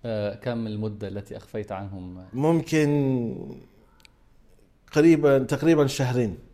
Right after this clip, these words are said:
Speaker 1: شهرين؟
Speaker 2: نعم.
Speaker 1: وماذا تعلمت في هذين الشهرين؟
Speaker 2: تعلمت سورة الفاتحة
Speaker 1: نعم.
Speaker 2: والتشهد.
Speaker 1: وتعلمت الفاتحة نطقًا ومعنى أيضًا.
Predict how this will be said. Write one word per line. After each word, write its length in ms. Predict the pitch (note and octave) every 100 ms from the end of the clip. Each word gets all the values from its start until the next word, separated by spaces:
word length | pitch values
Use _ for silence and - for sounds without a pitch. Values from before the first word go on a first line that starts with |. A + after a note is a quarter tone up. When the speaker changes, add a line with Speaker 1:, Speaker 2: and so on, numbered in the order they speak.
| - _ - - - -
Speaker 1:
شهرين؟ 420 | A2 G#2+ A2 E2+ -
Speaker 2:
نعم. 320 | A#2+ A2+ F2+ - - - - - -
Speaker 1:
وماذا 320 | A2+ C#3 C3+
تعلمت 420 | A2 G#2 A2 G#2+
في 160 | G2+ G#2
هذين 300 | F#2+ G2+ G2+
الشهرين؟ 480 | - G2+ F#2+ F#2 F2 _ _ - _ - - - - _ -
Speaker 2:
تعلمت 500 | - C#3 D3 F#3 F3+
سورة 240 | D3+ E3 D3+
الفاتحة 600 | C3+ - C3+ C3+ B2+ D#3 - -
Speaker 1:
نعم. 160 | G#2+ F#2 - -
Speaker 2:
والتشهد. 760 | A#2+ A#2+ B2+ - B2+ A#2 - - - _ _ - _
Speaker 1:
وتعلمت 580 | - A2+ A2 G2+ A2+ C3+
الفاتحة 540 | A#2 D#3+ E3 D3+ C3 B2+
نطقًا 480 | D#3+ - - A3 B3
ومعنى 680 | F#3+ E3 D3+ C3+ G2+ F#2 F2+
أيضًا. 280 | G2 F#2